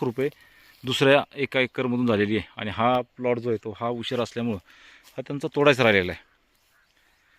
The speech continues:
तर घन लागवड या शेतकऱ्यांनी केलेली नाही आहे.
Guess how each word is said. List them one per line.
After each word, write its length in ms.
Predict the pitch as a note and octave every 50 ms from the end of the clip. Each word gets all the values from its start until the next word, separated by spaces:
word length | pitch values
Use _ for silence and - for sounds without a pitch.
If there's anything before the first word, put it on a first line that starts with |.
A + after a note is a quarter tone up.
| _ _ _ _ _ _ _ _ _ _ _ _ -
तर 240 | C3 B2 C3 B2+ B2+
घन 200 | A#2 B2+ D3 F3+
लागवड 380 | F#3 F#3 F#3 F3 F3+ F#3+ F3+ F#3 D#3+ - _ -
या 80 | D3 D#3 C#3
शेतकऱ्यांनी 340 | D3 C#3 - D#3+ D3 D#3 D3
केलेली 340 | - D3 C#3+ D3 D3 C#3+
नाही 240 | D3 D3+ D#3 D3 C3
आहे. 80 | B2+